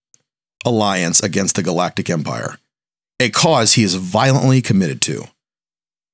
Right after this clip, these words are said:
Andor was created as a limited series by Tony Gilroy of Bourne Identity fame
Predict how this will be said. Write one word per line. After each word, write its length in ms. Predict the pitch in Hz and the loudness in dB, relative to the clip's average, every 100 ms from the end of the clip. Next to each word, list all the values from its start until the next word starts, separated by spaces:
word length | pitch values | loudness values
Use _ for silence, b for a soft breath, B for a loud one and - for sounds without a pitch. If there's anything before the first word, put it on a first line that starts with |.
| _ | _
Andor 320 | 151 185 190 175 | 2 4 4 4
was 140 | 156 | 2
created 380 | - 143 143 131 | 2 2 4 2
as 100 | 107 | 2
a 60 | |
limited 320 | 101 120 117 101 | 2 2 4 4
series 320 | 117 120 110 | 2 2 0
by 220 | 101 92 | -2 -2
Tony 260 | - 120 107 | 0 2 2
Gilroy 520 | 104 113 113 123 139 | 2 2 2 2 2
of 300 | 104 101 87 | 0 -2 -4
Bourne 400 | 104 110 123 127 | -2 0 2 2
Identity 480 | 104 104 95 104 101 | 0 0 0 0 0
fame 460 | 95 104 80 95 | -2 -2 -2 -2